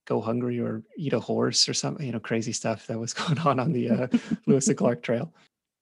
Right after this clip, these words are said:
Speaker 2: Well, thank you so much, Nick. I really appreciated you being part of the podcast today. Before we close, I do wanna give you this space,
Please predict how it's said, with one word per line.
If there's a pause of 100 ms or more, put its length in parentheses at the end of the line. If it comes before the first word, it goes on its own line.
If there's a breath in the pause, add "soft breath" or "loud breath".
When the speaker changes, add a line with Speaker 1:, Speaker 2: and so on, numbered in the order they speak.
(180)
Speaker 2:
Well,
thank
you
so
much,
Nick.
I
really
appreciated
you
being
part
of
the
podcast
today. (120)
Before
we
close,
I
do
wanna
give
you
this
space,